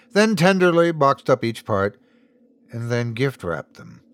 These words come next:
He deposited the packages in night drops at several local banks.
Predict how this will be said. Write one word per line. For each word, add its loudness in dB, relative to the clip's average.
He -14
deposited -2
the -12
packages -4
in -6
night 2
drops 0
at -12
several 2
local 2
banks. -2